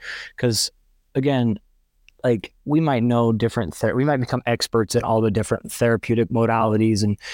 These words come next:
this approach and that approach, but we are never experts in that person's life. And, and we, we talked about that a little bit on our last session, Rich, but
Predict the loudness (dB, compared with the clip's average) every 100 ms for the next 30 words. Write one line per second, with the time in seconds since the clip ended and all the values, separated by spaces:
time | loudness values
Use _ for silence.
0 | -14 -4 -2 -2 0 0 2 0 2 2
1 | 0 0 0 0 2 4 4 2 2 0
2 | -2 -4 -2 -2 -2 -4 0 0 2 0
3 | -4 -4 -2 0 0 0 0 -2 -6 -16
4 | -20 -20 -12 -2 0 -2 -2 -2 0 2
5 | 2 -2 _ _ _ -8 -2 0 0 0
6 | -2 -2 0 2 2 2 0 0 0 2
7 | 2 0 0 -2 0 0 0 -2 -2 -2